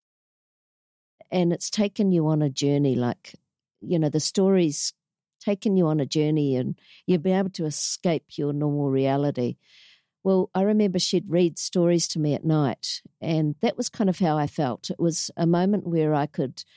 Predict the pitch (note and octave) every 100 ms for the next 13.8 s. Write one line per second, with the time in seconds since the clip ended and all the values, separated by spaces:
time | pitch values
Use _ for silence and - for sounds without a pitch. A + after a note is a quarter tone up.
0 | _ F3 - F3+ F#3 F#3+ F3 F3 C#3+ -
1 | F3+ F3 D#3+ C#3+ C3+ C#3 - C#3+ E3+ E3+
2 | D3+ A#2 - - - - _ _ _ _
3 | E3 - E3+ D3 D#3 D3 C3 B2 C3 C3+
4 | A#2 D3 - - _ _ _ _ _ _
5 | _ _ _ F3 E3 - - F#3+ F#3+ D3+
6 | D#3 - D3 - D#3+ F3 F3 E3 - -
7 | E3 E3+ D3 - D3+ C3+ - C#3 C#3+ C#3
8 | C3+ C3 C3+ - C#3+ C3 C3 - C3 C#3
9 | D3 - A#2+ - - - - _ _ _
10 | _ _ - G3 - B3+ D4 - B3 G#3+
11 | A3 E3 F3 - E3+ D#3 E3 E3 C#3 A2+
12 | C#3 F#3 D#3 C#3+ D#3 C#3+ - - C#3+ B2
13 | B2+ B2+ C#3 - C#3 C3+ C3+